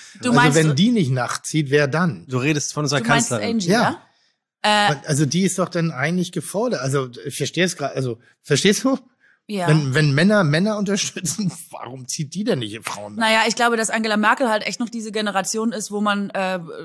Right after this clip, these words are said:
Speaker 1: tunlichst vermieden hat, so zu tun, als wäre man eine Frau, ne? Und eher, äh, sich ja möglichst männlich, äh, den, also männlich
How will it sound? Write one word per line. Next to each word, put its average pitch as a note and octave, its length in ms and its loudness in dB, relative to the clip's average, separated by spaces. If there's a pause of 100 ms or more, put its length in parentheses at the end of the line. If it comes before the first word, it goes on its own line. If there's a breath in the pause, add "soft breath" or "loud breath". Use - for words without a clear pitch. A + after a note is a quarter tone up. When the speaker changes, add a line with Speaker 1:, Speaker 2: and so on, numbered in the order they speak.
(100)
Speaker 1:
tunlichst A#3 300 0
vermieden G#3+ 300 -2
hat, G3 120 -2
so G3 80 -8
zu G3+ 100 -12
tun, A3 160 -10
als G#3 140 -8
wäre G3+ 100 -10
man G3+ 140 -8
eine - 20 -10
Frau, - 300 -12
ne? F3 320 -12
Und F3+ 100 -10
eher, G#3+ 520 4
äh, G3 200 0
sich F#3+ 480 -8
ja F#3+ 160 -6
möglichst G#3 720 0
männlich, A3 1000 4
äh, F#3 220 -4
den, F#3 280 -8
also F#3 200 -4
männlich A3 640 2